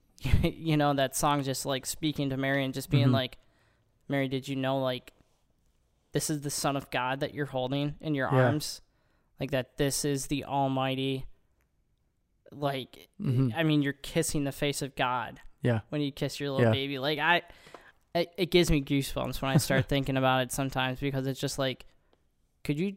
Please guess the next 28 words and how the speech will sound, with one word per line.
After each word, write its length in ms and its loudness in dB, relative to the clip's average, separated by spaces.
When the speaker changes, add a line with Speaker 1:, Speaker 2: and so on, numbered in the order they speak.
Speaker 1:
just 300 -2
be 120 -2
in 120 -2
Mary's 280 -4
shoes 640 -6
and 160 -4
just 200 -6
be 120 0
like, 380 -4
"Wow." 540 -4
Yeah, 200 -2
that, 320 -6
that's 260 -10
kind 220 -4
of 100 0
a 20 -12
big 180 -6
deal. 220 -4
Speaker 2:
That's 160 0
Speaker 1:
So, 60 6
Speaker 2:
a 40 6
good 120 4
one. 180 0
Speaker 1:
Pentatonix 460 0
does 160 0
a 60 -2
really 180 -2
good 220 -6